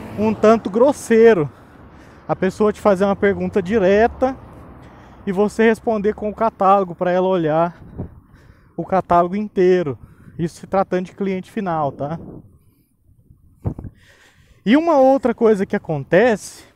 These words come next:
é a pessoa divulgar o portfólio todo, com imagens, enviar catálogo,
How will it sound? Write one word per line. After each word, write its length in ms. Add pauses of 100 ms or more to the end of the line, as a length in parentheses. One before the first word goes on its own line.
(680)
é 80
a 80
pessoa 720 (540)
divulgar 540
o 40
portfólio 600
todo, 480 (1300)
com 160
imagens, 1000 (100)
enviar 380
catálogo, 800